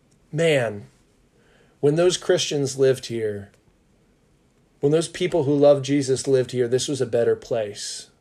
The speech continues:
This was a more wholesome place. This is a more happy place. This is a more loving place."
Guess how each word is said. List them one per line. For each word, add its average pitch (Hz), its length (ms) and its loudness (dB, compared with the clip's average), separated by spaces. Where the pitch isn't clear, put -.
This 127 140 -4
was 135 140 -4
a 135 40 -2
more 131 260 4
wholesome 127 480 -2
place. 107 340 -4
This 117 120 -8
is 113 60 -10
a 120 40 -6
more 120 160 0
happy 117 400 -6
place. 110 300 -4
This 117 100 -8
is 113 80 -10
a 113 40 -6
more 110 220 -2
loving 110 380 -2
place." - 640 -12